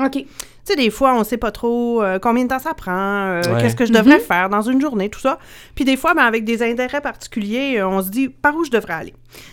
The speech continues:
Speaker 2: Donc, avec i-, Phil, on a construit, en fait, des itinéraires basés justement un peu sur ces capsules, puis aller un petit peu plus loin en même temps. Donc, déjà, ça, ça sert de sis-, de piste d'inspiration.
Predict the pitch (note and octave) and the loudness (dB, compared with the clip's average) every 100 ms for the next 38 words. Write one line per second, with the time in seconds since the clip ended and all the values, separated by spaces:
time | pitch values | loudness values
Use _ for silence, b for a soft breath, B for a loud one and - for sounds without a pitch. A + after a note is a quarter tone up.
0 | B C4 C#4+ D4+ G#4 F#4 G3 - D#4+ F4 | B -2 0 0 0 0 -2 -6 -2 0
1 | D4+ A3 G#3+ G#3+ A3 G#3+ D#4+ E4 - - | 0 0 0 0 0 2 2 2 -2 0
2 | E4+ B3+ - A#3+ A3+ G#3 G#3+ G#3+ F3 F3 | 2 2 0 -2 -4 -6 -4 -2 -2 -2
3 | F3 A3+ A#3 C4 B3 C#4+ B3 - A#3 A3 | -6 0 4 4 4 0 -4 -6 -4 -2
4 | A#3 G#3 B3+ B3+ A3 G#3+ G#3 F#3+ - C4 | -2 -4 -6 -6 -8 -8 -8 -12 -4 0
5 | C4+ - G#3 - - G3+ A#3 A3+ - A3 | 0 -2 -8 -10 -8 0 0 0 -4 -10
6 | - F#3+ G#3+ G#3+ F3+ E3 E3+ A3 A#3+ E4+ | -8 -6 -2 -2 -2 -4 -2 2 2 0
7 | B B B B D4+ D#4 D#4 E4+ B4+ A#4+ | B B B B 4 4 2 2 2 0
8 | A4 C4+ D4+ D4 C4 A#3 - C4+ - G#3+ | -2 -4 -2 -2 -2 -4 -4 -8 -6 -6
9 | G#3+ C4+ B3+ G3 - - F3+ E3+ - G#3+ | -2 -2 0 -2 -4 -10 -8 -8 -8 -8